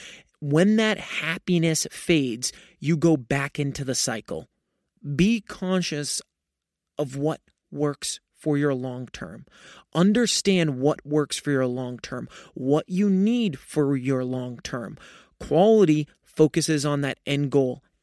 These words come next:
every single time. Quality is that component that focuses on your end goal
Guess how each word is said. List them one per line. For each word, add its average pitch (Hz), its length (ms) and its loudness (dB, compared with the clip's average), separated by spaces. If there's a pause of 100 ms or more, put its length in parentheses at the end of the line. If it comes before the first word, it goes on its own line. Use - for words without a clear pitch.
(100)
every 139 420 0
single 139 540 -2
time. - 500 -12 (380)
Quality 190 720 4
is 139 160 -2
that 135 200 -4
component 160 760 -2
that 127 200 -8
focuses 175 680 0 (100)
on 143 300 -4
your 160 220 -4
end 135 320 -4
goal 127 340 -2